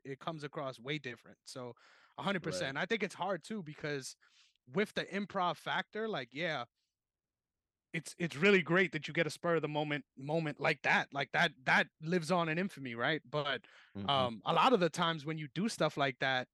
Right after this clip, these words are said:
Speaker 1: as a crew, you're kinda not ready for it, right? So y-, so there's a
Speaker 2: Mm-hmm.
Speaker 1: lot of things that could go wrong in the in-between. Maybe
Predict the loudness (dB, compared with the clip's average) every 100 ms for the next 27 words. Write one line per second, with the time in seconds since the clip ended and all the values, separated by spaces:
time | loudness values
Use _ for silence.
0 | _ _ _ _ 0 0 -2 0 4 4
1 | 4 2 2 0 2 2 2 2 2 2
2 | 2 0 -2 -2 -2 0 0 -2 0 2
3 | 2 -2 -8 -6 -2 0 4 4 6 6
4 | 6 6 2 4 2 2 2 2 4 4
5 | 2 2 -2 -2 -2 -4 -2 -2 2 2
6 | 2 2 0